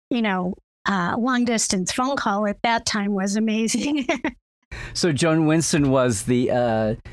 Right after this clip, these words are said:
Speaker 2: network executive, was a huge fan, famously was on the sets the last week shooting Turnabout Intruder in
Speaker 1: Uh-huh.
Speaker 2: sixty-nine, and then was an author,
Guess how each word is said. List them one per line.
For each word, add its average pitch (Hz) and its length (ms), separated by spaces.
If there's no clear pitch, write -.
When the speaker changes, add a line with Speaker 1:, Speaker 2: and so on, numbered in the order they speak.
Speaker 2:
network 208 340
executive, 143 520
was 127 120
a 120 60
huge 160 300
fan, 123 360
famously 151 720
was 131 360
on 127 260
the 127 80
sets 131 360
the 120 120
last 120 380
week 123 420
shooting 120 360
Turnabout 117 400
Intruder 113 340
in 107 40
Speaker 1:
Uh-huh. - 140
Speaker 2:
sixty-nine, 107 560
and 104 120
then 107 160
was 113 180
an 123 120
author, 120 540